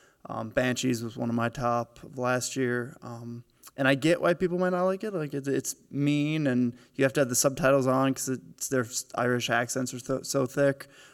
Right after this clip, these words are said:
Um, it's like the, the joke I made after I saw it first was it's the first English film to ever require subtitles. <laughs>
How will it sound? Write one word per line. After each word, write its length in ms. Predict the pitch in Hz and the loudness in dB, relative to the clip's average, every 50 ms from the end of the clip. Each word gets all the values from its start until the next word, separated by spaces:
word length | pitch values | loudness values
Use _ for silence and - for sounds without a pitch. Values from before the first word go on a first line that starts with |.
| - - | -18 -10
Um, 280 | - 120 117 117 113 120 | -6 -4 -2 -2 -2 -4
it's 140 | 113 - - | -6 -4 -2
like 380 | 117 113 113 - - - - - | -2 -2 -4 -6 -12 -20 -12 -8
the, 80 | 123 120 - - | -8 -8 -6 -2
the 140 | - 131 | 0 0
joke 260 | 120 127 131 127 120 127 | 4 4 4 4 4 4
I 60 | 123 | 4
made 180 | 120 120 120 | 6 6 6
after 360 | 117 113 - 131 117 110 - - | 4 4 2 0 0 0 -2 -6
I 100 | - 113 | -8 -6
saw 320 | 110 - 120 117 117 117 110 | -4 -2 0 2 2 2 0
it 100 | - - - - - | -2 -4 -10 -18 -8
first 400 | - 131 123 120 120 113 - - | -2 0 0 0 0 -2 -6 -8
was 200 | 120 117 120 - | -8 -8 -6 -6
it's 220 | 110 117 - - | -6 -6 -6 -6
the 80 | - 123 | -6 -6
first 380 | - - 131 127 110 - - - | -6 -4 -4 -4 -4 -4 -4 -2
English 300 | 131 131 123 117 - - | 0 0 0 -2 -2 -2
film 280 | - 131 117 117 117 | -2 0 0 0 0
to 100 | 117 107 | 0 0
ever 160 | 113 113 120 | 0 -2 -2
require 440 | 123 120 117 - - 123 113 110 117 | -4 -6 -6 -4 -2 -2 0 0 -2
subtitles. 640 | - - 104 113 - 131 123 123 127 127 127 127 - | -4 -8 -8 -6 -2 -2 0 0 0 -2 -4 -6 -10
<laughs> 60 | - | -14